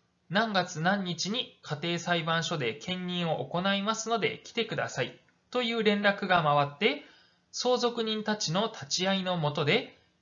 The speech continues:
みんなで同時に遺言を開封します。で、これが兼任で、こうすることによって、それ以降誰かが遺言を偽造することを防ぐことができます。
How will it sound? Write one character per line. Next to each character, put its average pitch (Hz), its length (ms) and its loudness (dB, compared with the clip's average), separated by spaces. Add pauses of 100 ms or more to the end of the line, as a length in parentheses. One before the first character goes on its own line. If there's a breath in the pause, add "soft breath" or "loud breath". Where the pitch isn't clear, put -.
み 185 160 2
ん 233 100 -2
な 226 120 4
で 160 160 2
同 202 260 2
時 247 160 -2
に 302 320 -6
遺 151 260 0
言 147 240 2
を 269 100 6
開 131 220 -2
封 120 180 -8
し - 180 -8
ま 117 100 -2
す。 - 280 -12 (800)
で、 196 80 -6
こ 330 100 2
れ 359 120 4
が 330 280 6
兼 226 220 -4
任 214 200 -2
で、 277 380 0 (300)
こ 302 140 0
う 311 60 2
す 320 140 -2
る 311 100 -4
こ 294 120 0
と 294 120 6
に 262 120 0
よ 233 80 4
っ 220 160 -8
て、 302 300 -2 (260)
そ 247 200 2
れ 247 140 4
以 233 120 -6
降 139 380 4
誰 247 240 2
か 254 160 4
が 127 320 4
遺 180 240 -2
言 175 280 0
を 151 120 2
偽 120 120 -6
造 185 220 0
す 202 180 -2
る 226 100 -2
こ 226 140 0
と 226 160 4
を 117 200 2
防 - 260 -4
ぐ 269 120 -6
こ 214 140 -4
と 226 120 0
が 254 140 6
で 131 100 -6
き - 120 -18
ま 127 120 -8
す。 - 280 -10